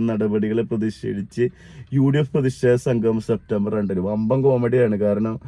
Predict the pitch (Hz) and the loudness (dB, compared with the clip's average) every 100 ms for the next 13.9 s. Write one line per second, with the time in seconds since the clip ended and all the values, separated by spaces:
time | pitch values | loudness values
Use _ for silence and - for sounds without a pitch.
0 | - - 139 135 - 101 98 - 123 131 | -16 -16 -16 -16 -8 -2 0 2 0 2
1 | 120 123 131 139 139 139 135 127 131 139 | 2 4 4 4 6 6 6 6 4 4
2 | - 127 117 117 - 127 120 120 - 131 | 0 -2 -2 -2 -6 -4 -2 -2 -2 0
3 | 127 117 - 117 107 117 123 120 113 104 | 2 0 0 0 2 2 0 -2 -4 -4
4 | 95 98 113 120 147 156 151 147 143 139 | -2 -2 0 4 6 6 4 2 0 0
5 | 139 135 135 127 123 117 113 110 104 95 | 0 2 2 2 2 2 2 0 0 -2
6 | 92 - - - - - 147 160 165 139 | -6 -14 -20 -20 -20 0 2 4 4 2
7 | - 117 117 120 123 131 131 120 117 123 | -4 -2 0 2 4 2 4 2 4 2
8 | 120 180 - - - 135 120 131 143 147 | 0 -2 -6 -18 -20 -8 -2 4 4 6
9 | 156 180 202 202 202 196 196 180 151 180 | 6 6 6 4 6 6 6 4 2 0
10 | 180 175 170 165 151 156 160 165 165 160 | 2 2 0 -2 -4 -2 -2 -2 -2 -4
11 | 160 151 147 151 131 147 139 135 135 185 | -4 -4 -4 -2 -4 -4 -4 -4 -4 -4
12 | 180 170 156 151 143 151 147 - 147 147 | -2 -4 -4 -4 -4 -4 -4 -2 -2 -2
13 | 160 143 131 127 131 127 120 117 | -2 0 0 -2 -4 -4 -2 0